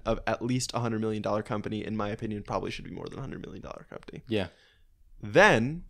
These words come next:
Speaker 1: because they have that amount of power, the employees can decide to make it a full co-op, can decide to buy even more of the company from the person, so that we can democratize these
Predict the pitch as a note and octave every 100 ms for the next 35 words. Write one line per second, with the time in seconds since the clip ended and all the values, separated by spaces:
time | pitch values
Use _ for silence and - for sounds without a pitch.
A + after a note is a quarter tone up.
0 | - - - E3 D#3+ C3+ B2 G#2+ G#2 G2+
1 | G2 - F#2+ F#2 C3 - - - - -
2 | - G2+ G2 A#2 A2+ A#2 A2+ A2 - A3+
3 | C3+ A2+ C3+ - - - - - - C3+
4 | A#2+ A2+ A2 - A2+ - F3+ F#3 G#2+ A2
5 | C3+ - - - - - B2 A2 A2 A2
6 | G#2 G#2+ - G#2 - - - - - -
7 | - - - - - B2 G#2+ - D3 C#3
8 | B2+ - - - A2 G#2+ A2 A2+ G#2 G#2
9 | A2 G2+ - G2 - A2+ - - - -
10 | - - A2 G#2+ B2+ G#2+ G2+ G#2+ - G#2
11 | G2+ G#2+